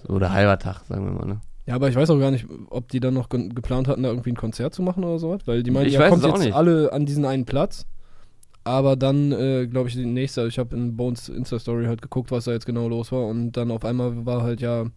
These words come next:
Speaker 2: wir können nicht. So,
Speaker 1: Ja.
Speaker 2: da wird die Polizei ein ernstes Wörtchen eingelegt
Speaker 1: Ja,
Speaker 2: haben.
Speaker 1: ich kann mir auch vorstellen, dass da mehr geplant war, als jetzt vielleicht nur die T-Shirts, sondern halt auch noch irgendwas Musikalisches. Das gab's dann ab Mitternacht, ist jetzt kein, äh, vollwertiger Song,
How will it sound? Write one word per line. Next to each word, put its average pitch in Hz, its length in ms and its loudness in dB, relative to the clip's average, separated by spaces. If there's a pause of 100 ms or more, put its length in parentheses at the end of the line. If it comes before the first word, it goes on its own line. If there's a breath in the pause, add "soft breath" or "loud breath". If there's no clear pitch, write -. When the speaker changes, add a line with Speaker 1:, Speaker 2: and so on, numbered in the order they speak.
(520 soft breath)
Speaker 2:
wir 117 100 -6
können 127 240 2
nicht. 113 260 -6 (420)
So, 120 300 -4
Speaker 1:
Ja. 101 260 4 (100)
Speaker 2:
da 131 280 2
wird 131 160 2
die 135 40 2
Polizei 131 680 2
ein 127 200 2
ernstes 123 460 -2
Wörtchen 123 340 0
eingelegt 117 520 -2
Speaker 1:
Ja, 110 100 4
Speaker 2:
haben. 117 60 6
Speaker 1:
ich 120 140 0 (140)
kann 143 240 2
mir 139 120 4
auch 139 120 0
vorstellen, 139 380 -2
dass 120 140 -6
da 113 80 -4
mehr 107 180 -4
geplant 98 400 -6
war, 101 140 -6
als 104 180 -8
jetzt - 320 -10 (340)
vielleicht 98 280 -4
nur 98 100 -2
die 98 80 -4
T-Shirts, 104 440 -8
sondern 95 220 -6
halt 95 160 -6
auch 98 120 -8
noch 98 160 -4
irgendwas 98 280 -2
Musikalisches. 101 800 -2 (480 soft breath)
Das 104 220 2
gab's 127 200 6
dann 127 140 4
ab 117 80 4
Mitternacht, 156 600 2
ist - 200 0
jetzt 117 160 -2
kein, 127 380 2
äh, 110 340 2
vollwertiger 120 560 2
Song, 135 360 -2